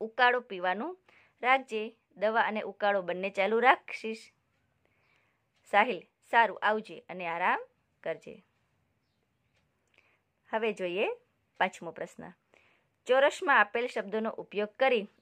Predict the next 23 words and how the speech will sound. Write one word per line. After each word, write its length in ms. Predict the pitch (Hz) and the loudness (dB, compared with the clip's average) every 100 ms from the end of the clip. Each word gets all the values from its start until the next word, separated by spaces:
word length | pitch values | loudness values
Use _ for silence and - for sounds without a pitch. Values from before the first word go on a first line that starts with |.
| - | -6
ઉદાહરણ 380 | 220 240 285 226 | 2 4 4 0
મુજબ 320 | 190 214 202 | -2 -2 -2
જોડકા 480 | 185 170 - 202 359 - - - - _ - | 0 -2 2 0 0 -4 -20 -20 -20 _ 0
બનાવો. 420 | 262 254 233 220 | 4 6 6 2
તો 180 | - 226 | -4 -8
સુંદર, 480 | - 285 262 190 | -2 0 4 2
તો 160 | 180 185 | 2 -6
સુંદર 400 | - 208 214 190 | -4 0 4 6
એટલે 340 | 165 175 226 466 - _ _ _ | 4 2 0 -2 -6 _ _ _
રૂપાળું. 540 | - 202 175 156 160 - _ _ _ _ _ _ _ _ _ _ _ _ _ _ _ _ _ _ _ _ _ _ _ _ _ _ _ _ _ _ - _ _ | -6 -2 0 0 -2 -16 _ _ _ _ _ _ _ _ _ _ _ _ _ _ _ _ _ _ _ _ _ _ _ _ _ _ _ _ _ _ -20 _ _
તો 100 | 190 - | -8 2
આ 120 | 202 | 4
રીતે 420 | 208 233 226 190 240 | 4 2 -4 -10 -12
સમાનાર્થી 640 | - 202 202 220 220 214 220 | -8 -4 0 2 2 0 -4
શબ્દોની 500 | - 175 180 202 208 | -4 -2 0 0 0
જોડ 200 | 226 233 | 2 4
બનશે. 520 | 233 294 370 208 226 - _ _ | 6 4 2 -8 -10 -14 _ _
પસંદ 400 | 185 214 240 302 - _ _ _ _ _ - | -4 -2 -2 -2 -6 _ _ _ _ _ -6
એટલે 200 | 226 247 | 0 2
ગમતું, 500 | 214 220 254 165 185 _ _ _ _ _ | 6 4 2 -8 -14 _ _ _ _ _
આનંદ 300 | 214 220 180 - - | 8 8 0 -10 -12
એટલે 320 | 180 202 415 440 _ - | -8 -4 -4 -6 _ -14
ખુશી, 400 | 233 226 156 | -12 -12 -16